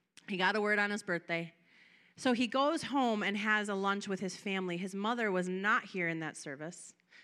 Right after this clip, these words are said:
She did not hear the word that God gave him. He goes home. She gives him a gift,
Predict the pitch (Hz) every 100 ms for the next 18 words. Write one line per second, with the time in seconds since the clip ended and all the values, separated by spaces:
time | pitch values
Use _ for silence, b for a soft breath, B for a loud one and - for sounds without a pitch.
0 | B - 185 220 233 226 - 196 170 160
1 | 160 160 - - 151 156 139 135 151 170
2 | 175 _ _ B B B B 226 254 262
3 | 277 262 254 226 - - 247 196 240 254
4 | 269 - 262 240 190 277 233 185 -